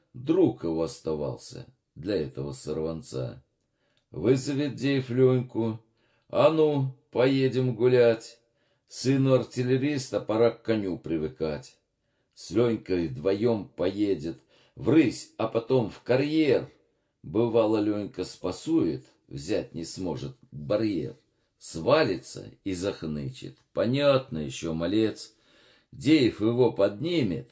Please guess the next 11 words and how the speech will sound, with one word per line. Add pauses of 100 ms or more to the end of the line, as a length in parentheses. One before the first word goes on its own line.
(120)
словно
второй
отец. (420)
Подсадит
снова
на
лошадь. (120)
«Учись,
брат,
барьеры
брать.